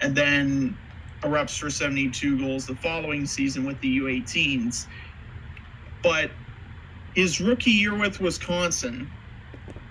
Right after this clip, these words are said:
he had nineteen goals and seventeen assists in thirty-six games, a hundred and forty shots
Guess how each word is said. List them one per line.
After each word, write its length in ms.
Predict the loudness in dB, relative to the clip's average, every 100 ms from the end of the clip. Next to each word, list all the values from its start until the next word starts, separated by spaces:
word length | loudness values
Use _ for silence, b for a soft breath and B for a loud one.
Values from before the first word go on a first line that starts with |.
| -16 -14 -12 -2
he 80 | 6
had 160 | 6 6
nineteen 460 | 4 4 2 0
goals 280 | 2 2 2
and 140 | -4
seventeen 640 | -4 -2 -2 -2 -4 -4 -4
assists 480 | -4 -4 -4 -4 -4
in 180 | -4
thirty-six 600 | -2 -2 -2 -2 -2 -2
games, 360 | 0 2 2 0
a 140 | -4
hundred 360 | 0 2 6 6
and 160 | 4 2
forty 420 | 0 2 4 4
shots 520 | 4 4 4 4 -2